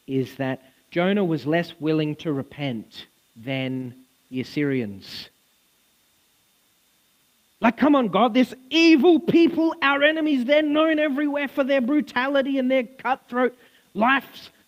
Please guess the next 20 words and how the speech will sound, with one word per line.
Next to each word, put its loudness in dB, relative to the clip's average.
their, 0
their, -2
their 0
lives. -2
And, 0
uh, 2
you -10
know, -6
these -6
people, -4
I -12
think -10
they -4
knew -2
they -2
were -4
evil. -4
And, -4
and -2
yet -2